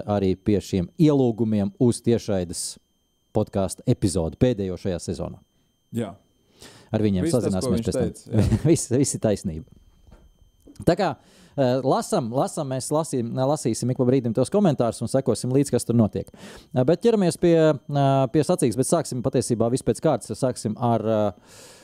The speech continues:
Speaker 2: Kvalifikāciju.
Speaker 1: Jā, sāksim ar kvalifikāciju. Ā, skaties, Jāni, kvalifikāciju?
Speaker 2: Jā, protams.
Speaker 1: Ā,
Speaker 2: Nu, man nav variantu, man jāskatās, jā.
Speaker 1: Jā, nu, darbs, darbs, darbs
Speaker 2: Jā.
Speaker 1: jāmīl.
Speaker 2: Jā.
Speaker 1: Ā, kvalifikācija. Kvalifikācijā pāris,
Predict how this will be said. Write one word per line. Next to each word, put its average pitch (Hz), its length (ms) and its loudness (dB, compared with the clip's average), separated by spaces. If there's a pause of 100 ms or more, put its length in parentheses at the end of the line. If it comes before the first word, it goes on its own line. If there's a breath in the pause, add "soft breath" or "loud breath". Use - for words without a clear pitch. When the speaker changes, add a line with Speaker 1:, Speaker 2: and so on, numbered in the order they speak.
(160 loud breath)
Speaker 2:
Kvalifikāciju. 123 600 -10
Speaker 1:
Jā, 147 220 4
sāksim 165 260 -4
ar 117 80 -4
kvalifikāciju. 104 760 -2
Ā, 104 240 2
skaties, 180 440 0
Jāni, 123 160 -4
kvalifikāciju? 113 380 -2
Speaker 2:
Jā, - 20 -4
protams. - 400 -12 (220)
Speaker 1:
Ā, 107 180 2 (240)
Speaker 2:
Nu, 104 160 2
man 151 160 -4
nav 139 160 -4
variantu, 107 320 -6
man 127 80 -4
jāskatās, 117 400 -12
jā. 117 200 -2
Speaker 1:
Jā, 101 180 2
nu, 107 260 -4
darbs, - 320 -4
darbs, - 460 -4
darbs 104 320 -2
Speaker 2:
Jā. 110 80 2
Speaker 1:
jāmīl. 95 260 -2 (280 loud breath)
Speaker 2:
Jā. 123 260 -4 (400 loud breath)
Speaker 1:
Ā, 113 160 -2 (160)
kvalifikācija. 165 760 0
Kvalifikācijā 143 540 0
pāris, 165 480 -2